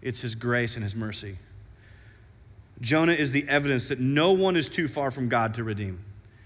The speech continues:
Some of you need to hear that tonight. No one is too far for God to redeem. That's what he does. He'll bring a storm, absolutely, but you're not too far.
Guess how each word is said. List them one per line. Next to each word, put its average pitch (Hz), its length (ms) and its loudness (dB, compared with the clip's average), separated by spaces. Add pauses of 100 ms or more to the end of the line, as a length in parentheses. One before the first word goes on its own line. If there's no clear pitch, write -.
(240)
Some 180 220 0
of 185 100 4
you 160 100 0
need 151 160 2
to 123 80 2
hear 120 180 0
that 110 160 -2
tonight. 92 300 -8 (1200)
No 147 320 6
one 131 540 2 (320)
is 131 260 0
too 180 340 -2
far 117 560 -2 (220)
for 120 180 -4
God 110 340 2
to 110 80 -8
redeem. 95 360 -6 (1800)
That's 139 260 -4
what 143 120 -2
he 117 160 -4
does. 98 680 -4 (1700)
He'll 165 180 2
bring 185 220 4
a 131 60 4
storm, 147 480 0
absolutely, 131 680 0
but 117 140 0
you're 127 120 2
not 135 200 -2
too 117 140 -6
far. 120 360 -4